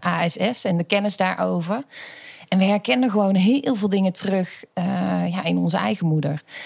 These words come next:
En mij gaf dat eigenlijk voor het eerst in mijn leven ook wel een beetje rust. Dat ik dacht van, "Ja, het heeft gewoon een reden en zij kan daar niks aan doen." Ehm, dus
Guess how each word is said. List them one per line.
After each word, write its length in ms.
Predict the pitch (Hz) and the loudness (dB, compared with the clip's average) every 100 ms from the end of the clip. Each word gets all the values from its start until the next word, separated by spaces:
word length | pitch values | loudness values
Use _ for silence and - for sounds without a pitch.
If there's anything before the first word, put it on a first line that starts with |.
| - - _ | -16 -18 _
En 200 | - 170 | 0 2
mij 240 | 185 220 254 | 4 4 2
gaf 220 | 220 170 | -2 0
dat 300 | 214 269 - | -2 -2 -2
eigenlijk 400 | 247 277 277 - | 0 0 0 0
voor 120 | 208 | -2
het 100 | 190 | -2
eerst 320 | - 277 269 | 0 0 0
in 60 | 233 | 2
mijn 120 | 214 | 2
leven 340 | 214 220 196 | 2 0 0
ook 160 | - 247 | -2 0
wel 120 | 233 | 0
een 80 | 196 | 2
beetje 300 | 190 185 160 | 0 0 -2
rust. 580 | 151 180 208 - - - | 0 2 2 2 -2 0
Dat 160 | 185 | 0
ik 120 | 202 170 | 0 0
dacht 220 | 214 208 | 0 0
van, 220 | 196 180 | -2 0
"Ja, 160 | 202 180 | 0 -2
het 180 | 175 - | -4 0
heeft 280 | 175 233 - | 0 2 0
gewoon 220 | 208 185 | 0 -2
een 140 | 160 | -4
reden 600 | 156 202 240 196 160 196 | -2 0 2 2 0 0
en 100 | - | 0
zij 240 | 185 247 269 | 2 2 0
kan 200 | 233 180 | 0 0
daar 120 | 170 | 0
niks 260 | 175 170 - | -2 -4 -4
aan 100 | 151 | -2
doen." 360 | 175 160 156 - - - - - - - _ | 0 0 -4 -10 -20 -18 -16 -16 -16 -20 _
Ehm, 920 | 165 165 175 170 165 165 165 165 165 165 147 _ - - 160 | 0 2 2 2 0 0 0 0 -2 -4 -8 _ -12 -10 -6
dus 420 | 190 208 202 - | 2 2 2 -2